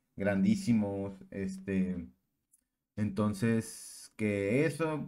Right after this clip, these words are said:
ir a una zona para ver si vemos tortugas, más corales, etcétera. No, pues, mil cuatrocientos.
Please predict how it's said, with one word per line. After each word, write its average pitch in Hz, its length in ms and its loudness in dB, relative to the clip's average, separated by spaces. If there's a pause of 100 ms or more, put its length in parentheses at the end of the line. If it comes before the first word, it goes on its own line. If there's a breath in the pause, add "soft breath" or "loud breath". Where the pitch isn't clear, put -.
ir 110 220 2
a 107 60 2
una 110 220 2
zona 110 340 0
para 98 160 2
ver 98 180 2
si 113 120 -2
vemos 104 360 0
tortugas, 151 840 2
más 107 280 0
corales, 143 560 2
etcétera. - 480 -6
No, 151 180 -6
pues, 131 120 -2
mil 113 140 0
cuatrocientos. - 540 -10